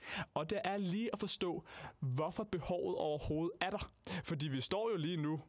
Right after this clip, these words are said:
sandsynligvis foran en økonomisk nedgang. Hvordan skelner I mellem et strukturelt behov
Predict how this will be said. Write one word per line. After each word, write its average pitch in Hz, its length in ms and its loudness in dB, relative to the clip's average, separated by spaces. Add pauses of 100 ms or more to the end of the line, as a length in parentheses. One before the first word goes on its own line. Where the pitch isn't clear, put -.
(400)
sandsynligvis 175 680 0
foran 147 480 2
en 127 140 0
økonomisk 160 500 0
nedgang. 156 440 0 (480)
Hvordan 202 360 2
skelner 233 640 0 (100)
I 202 160 0 (420)
mellem 175 560 0 (100)
et 139 140 -2
strukturelt 147 800 -2
behov 190 440 0